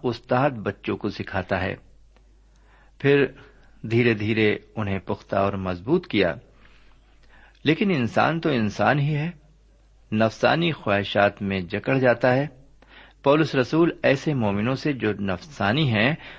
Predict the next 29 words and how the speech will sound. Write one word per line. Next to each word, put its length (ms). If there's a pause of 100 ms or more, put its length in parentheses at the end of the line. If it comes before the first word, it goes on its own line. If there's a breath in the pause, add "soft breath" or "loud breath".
(120)
ان 120
سے 180
بات 280
چیت 280
نہیں 220
کرتے، 360 (1500)
ان 140
سے 180
پہلے 400 (380 loud breath)
ان 140
کی 180
نفسانی 680
خواہشات 720
کے 160
بارے 300
میں 140
چرچا 400
کرتے 360
ہیں۔ 140 (1500 soft breath)
دکھ 260
کی 120
بات 280
تو 80
یہ 220
ہے 300
کہ 240
بہت 440
سے 240
مومن 360